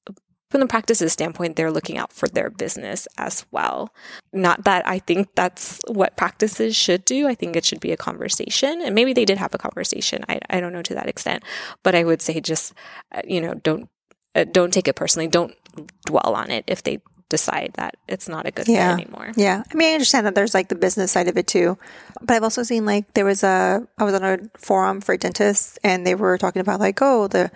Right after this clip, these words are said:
Speaker 2: hygiene shortages and, you know, considering the fact that hygiene is primarily women, right? And women, we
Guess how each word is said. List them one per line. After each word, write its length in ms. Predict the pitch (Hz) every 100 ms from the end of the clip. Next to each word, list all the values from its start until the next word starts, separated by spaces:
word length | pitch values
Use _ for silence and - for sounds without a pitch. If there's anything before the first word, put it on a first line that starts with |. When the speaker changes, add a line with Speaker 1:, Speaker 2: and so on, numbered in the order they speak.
| - - _
Speaker 2:
hygiene 300 | 214 196 220
shortages 640 | 214 339 214 196 190 196 196
and, 320 | 180 180 165
you 140 | 220 196
know, 240 | 196 - - _ -
considering 380 | 208 220 254
the 80 | 233
fact 260 | 214 180 -
that 240 | 180 - _ _ _ _ _ -
hygiene 380 | - 208 214 220
is 260 | 208 - - -
primarily 720 | 208 185 185 185 185 185 180
women, 560 | 185 185 185 180 - - - - _
right? 300 | 196 185 185 - - - - -
And 440 | 196 196 190 180 - _ - - -
women, 720 | - - 180 185 180 208 208 190
we 500 | 175 175 175 185